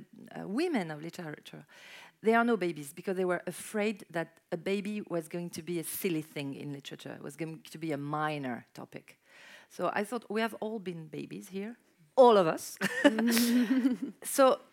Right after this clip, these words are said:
Speaker 1: let's, let's speak about that seriously in literature. Of course, there were fabulous books in psychology, Winnicott, uh, Dolto, et cetera, but in literature. And,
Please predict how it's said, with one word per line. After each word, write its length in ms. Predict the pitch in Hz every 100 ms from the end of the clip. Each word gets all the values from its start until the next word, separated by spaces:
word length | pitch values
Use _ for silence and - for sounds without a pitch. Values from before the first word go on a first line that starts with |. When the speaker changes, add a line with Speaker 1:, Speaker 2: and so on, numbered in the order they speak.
| _
Speaker 1:
let's, 400 | 240 294 - - -
let's 200 | 254 269
speak 600 | - - - - 294 277
about 220 | 233 226
that 200 | 208 208
seriously 680 | - 269 285 277 233 226 214 - - _ -
in 140 | - 311 320
literature. 520 | 285 - 233 202 175
Of 120 | - -
course, 140 | 330
there 140 | 220 202
were 140 | 180
fabulous 520 | - - 202 196 180
books 300 | 175 180 180
in 80 | 160
psychology, 880 | - 147 147 185 185 175 175 180 175
Winnicott, 760 | 151 151 160 156 160 160 -
uh, 140 | - - -
Dolto, 440 | 143 143 143 - 160
et 80 |
cetera, 280 | 156 - 190
but 160 | 175 - -
in 140 | 233
literature. 420 | 220 196 - - - _ _ _ _ -
And, 160 | - 190